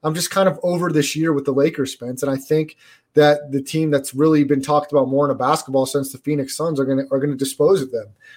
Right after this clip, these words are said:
We'll see if that's the case. I, I just don't know that LeBron has the switch this year, not because he's not capable of it, but I just don't know that mentally he's LeBron James that we've seen in years past. They've won a title. Anthony Davis isn't that guy.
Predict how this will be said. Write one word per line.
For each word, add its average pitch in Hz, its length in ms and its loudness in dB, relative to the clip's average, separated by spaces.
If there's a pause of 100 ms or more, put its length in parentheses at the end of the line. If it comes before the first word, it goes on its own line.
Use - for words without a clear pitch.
(120)
We'll 165 120 4
see 170 220 -2
if 165 100 0
that's 160 220 4
the 139 80 -6
case. 160 460 0
I, 147 140 -2 (180)
I 151 60 -2
just 156 200 -6
don't 190 200 2
know 185 140 6
that 165 120 2
LeBron 151 640 2
has 151 360 2
the 139 100 -4
switch - 640 -2 (280)
this 160 280 2
year, 160 400 2 (240)
not 190 240 2
because 175 240 -4
he's 151 160 -6
not 147 200 -2
capable 165 520 -2
of 135 80 2
it, 160 80 -6
but 180 100 2
I 185 60 2
just 190 180 -6
don't 233 180 2
know 220 120 0
that 190 140 0
mentally 156 640 -2 (260)
he's 175 240 -4
LeBron 165 500 4
James 156 300 -2
that 147 140 4
we've 147 180 -2
seen 160 420 -4 (300)
in 156 140 -2
years 165 240 0
past. 196 440 -4
They've 147 160 -4
won 175 180 4
a 180 40 2
title. 175 400 4
Anthony 165 320 -2
Davis 156 360 0
isn't 160 240 -6
that 156 180 2
guy. 151 280 4